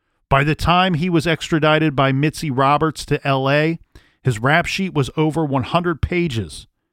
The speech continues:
filled with scores of instances of brutal violence against women, beatings, sexual assaults, chokings, even attempted murders. He had escaped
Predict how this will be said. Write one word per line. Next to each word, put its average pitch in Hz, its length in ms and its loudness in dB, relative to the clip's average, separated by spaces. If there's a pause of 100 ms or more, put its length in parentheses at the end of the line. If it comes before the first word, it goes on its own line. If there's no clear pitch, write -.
(320)
filled 202 240 4
with 180 100 2
scores 180 360 2
of 139 180 -2
instances 170 540 -2
of 120 260 -8
brutal 175 380 4
violence 147 560 2
against 135 400 0
women, 127 360 0 (380)
beatings, 151 640 -2 (160)
sexual 170 500 0
assaults, - 580 -2 (300)
chokings, 139 760 0 (400)
even 175 300 0
attempted 147 600 -2
murders. - 540 -2 (480)
He 175 160 4
had 170 160 2
escaped - 480 -2